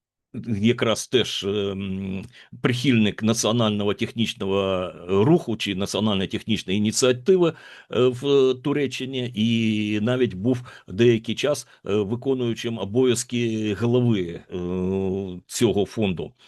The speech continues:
Е, він якраз організатор промислового виробництва, а батько і середній син інженери. До речі, середній син, е, ем, Сільчук, е, він ще й має ліцензію пілота.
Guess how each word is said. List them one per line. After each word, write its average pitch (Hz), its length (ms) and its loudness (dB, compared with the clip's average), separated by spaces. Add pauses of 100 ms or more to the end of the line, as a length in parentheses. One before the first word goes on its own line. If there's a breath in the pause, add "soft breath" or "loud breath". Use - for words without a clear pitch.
(480 loud breath)
Е, 107 80 0 (360)
він 123 380 0 (320)
якраз 127 500 0
організатор 123 760 -2 (100)
промислового 107 680 -2
виробництва, 113 840 -2 (360 loud breath)
а 107 520 0
батько 117 720 0
і 110 500 -2
середній 165 480 0
син 156 300 -4 (220 soft breath)
інженери. 120 640 -2
До 104 120 0
речі, 117 480 0
середній 131 480 -2
син, 165 400 -2
е, 117 420 -4 (280 loud breath)
ем, 104 640 -2
Сільчук, 117 540 -2 (240 loud breath)
е, 107 420 2
він 143 240 -2
ще 139 260 -4
й 110 160 -2
має 127 380 -2
ліцензію 123 720 -2
пілота. 104 580 -2